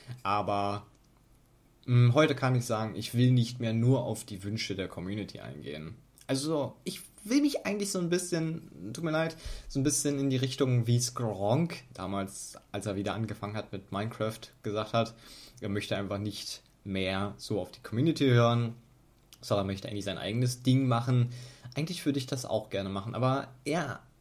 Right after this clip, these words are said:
es hat le-, leider den Fehler gemacht, trotzdem wieder auf die Community einzugehen. Wer Gronk schaut hier auf meinem Kanal, der weiß das ja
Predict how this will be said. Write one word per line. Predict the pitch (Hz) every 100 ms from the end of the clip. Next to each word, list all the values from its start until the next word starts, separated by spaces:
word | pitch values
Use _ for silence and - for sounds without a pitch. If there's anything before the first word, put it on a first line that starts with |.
| _ _ -
es | 165 180
hat | 185
le-, | 165 151
leider | 160 156 151
den | 151 131
Fehler | 135 127
gemacht, | 120 123 -
trotzdem | 113 - 95
wieder | 92 92
auf | 92
die | 92
Community | 92 95 90 -
einzugehen. | 95 95 - - 95 120
Wer | 110 107 107
Gronk | - 110 110 -
schaut | - 107 -
hier | 104 98
auf | -
meinem | 101
Kanal, | 98 - 95 98
der | 95 92
weiß | 82 71 62 -
das | 58 - -
ja | -